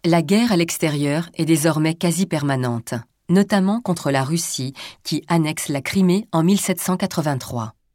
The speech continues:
L'Empire ottoman se retrouve aux marges de l'Europe. Pénalisé par l'absence de véritable dynamique capitaliste, éloigné du nouveau centre de gravité de l'économie mondiale centrée sur l'Atlantique,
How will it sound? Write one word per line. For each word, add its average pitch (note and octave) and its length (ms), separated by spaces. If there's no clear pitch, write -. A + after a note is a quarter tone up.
L'Empire G3 440
ottoman F3+ 480
se - 180
retrouve E3 440
aux D3+ 80
marges D3 400
de C#3+ 80
l'Europe. C3 500
Pénalisé G3 540
par F3 160
l'absence D3 420
de C#3+ 120
véritable C#3+ 560
dynamique C#3+ 420
capitaliste, C#3+ 760
éloigné G#3 420
du E3 140
nouveau F#3 240
centre F3 400
de C#3+ 100
gravité E3 520
de D3 80
l'économie E3+ 540
mondiale C#3 420
centrée E3 420
sur D#3+ 180
l'Atlantique, C#3 680